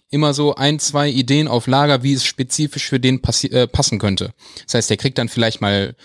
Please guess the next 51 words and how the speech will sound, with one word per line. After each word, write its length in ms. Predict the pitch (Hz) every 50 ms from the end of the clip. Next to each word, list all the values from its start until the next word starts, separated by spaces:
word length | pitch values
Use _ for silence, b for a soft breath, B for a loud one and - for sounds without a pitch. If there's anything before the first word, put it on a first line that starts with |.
| b b b
schon 160 | - - 120
mal 80 | 110
von 140 | - - 107
uns 140 | 117 107 -
was 180 | 110 101 - -
zugeschickt, 420 | 185 175 156 - - 156 - -
eine 100 | 127 113
Grafik, 500 | 127 123 139 147 139 - 147 139 139 -
so 180 | 123 117 120 131
und 120 | 131 127
so 120 | 123 127 117
könnte 240 | - - 127 120 120
das 120 | 113 -
für 140 | - 120 98
euch 180 | 107 104 -
aussehen. 440 | - 160 156 - - 147 143 147 147 B B B B B B B B B B
Der 180 | 117 - 117 107
kriegt 280 | - - 127 117 -
dann 120 | 120 113 107
vielleicht 320 | - 120 113 110 107 -
mal 80 | 113 110
von 160 | - 117 110
mir 120 | 110 110
gezeigt, 500 | 107 110 - - - 113 117 117 - -
Hey, 300 | - 117 117 120 120 117 B B B B B B B B - 135
diese 180 | 131 127 123
Leute 280 | 123 123 120 117 - 120
könntest 300 | - 127 123 113 - -
du 60 | 120
auch 120 | 110 - -
ohne 220 | 139 143 151 156
unsere 320 | 156 151 139 135 131 135 -
Unterstützung 840 | 139 135 127 131 131 123 - - 135 - - - 135 - 131 -
per 160 | - 131 113
LinkedIn 460 | 113 127 147 156 - - 143 139 135
beispielsweise 580 | 131 123 127 123 - 139 127 127 123 120 117 120
direkt 320 | 117 117 113 113 107 -
ansprechen, 540 | - 151 160 - - - 156 147 - 160 139
weil 140 | 123 117 117
die 60 | 113
in 140 | 113 113 110
deiner 240 | 110 110 113 110 104
Region 360 | 110 104 107 117 135 143 143
arbeiten 600 | - 139 143 143 135 139 135 135 131 135 135 127
und 160 | 113 113 110
in 140 | 113 110 107
dem 320 | 107 107 104 104 104 98
Job, 320 | - - 143 147 160 _ -
den 160 | 151 151 156
ihr 120 | 156 151
sucht. 440 | 139 139 165 180 202 196 - - -